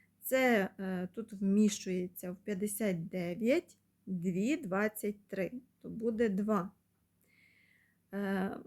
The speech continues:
перемножаючи, в мене вийде сорок шість.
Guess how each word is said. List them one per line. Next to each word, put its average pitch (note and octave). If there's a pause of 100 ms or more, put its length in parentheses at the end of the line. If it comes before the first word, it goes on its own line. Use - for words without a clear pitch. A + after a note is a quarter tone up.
(380)
перемножаючи, A3+
в E4+
мене A#3
вийде G#3+
сорок F#3+
шість. -